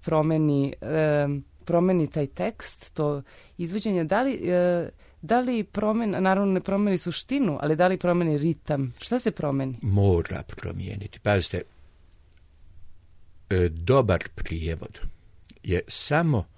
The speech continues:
Speaker 2: onaj prijevod koji djeluje kao da je knjiga sanjana,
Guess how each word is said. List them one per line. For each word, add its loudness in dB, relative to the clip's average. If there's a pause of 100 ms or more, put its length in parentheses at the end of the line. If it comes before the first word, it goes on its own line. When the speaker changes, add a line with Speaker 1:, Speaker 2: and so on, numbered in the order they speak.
(420)
Speaker 2:
onaj 2
prijevod -2 (960)
koji 2
djeluje 2
kao 0
da 0
je 0
knjiga -2
sanjana, 0